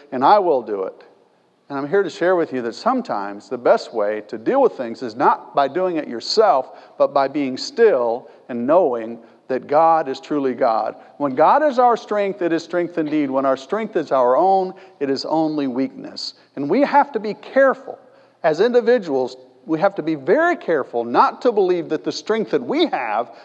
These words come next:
is what really allows or causes things to happen, but we need to remember that our strength comes from God.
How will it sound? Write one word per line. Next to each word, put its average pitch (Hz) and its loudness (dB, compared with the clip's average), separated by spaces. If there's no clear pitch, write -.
is 143 -6
what 160 2
really 175 2
allows 151 2
or 156 -4
causes 247 0
things 143 -6
to 143 -4
happen, 131 -2
but 127 0
we 143 -2
need 160 -2
to 156 0
remember 135 -2
that 120 0
our 113 0
strength 143 -4
comes 120 -6
from 107 -8
God. 90 0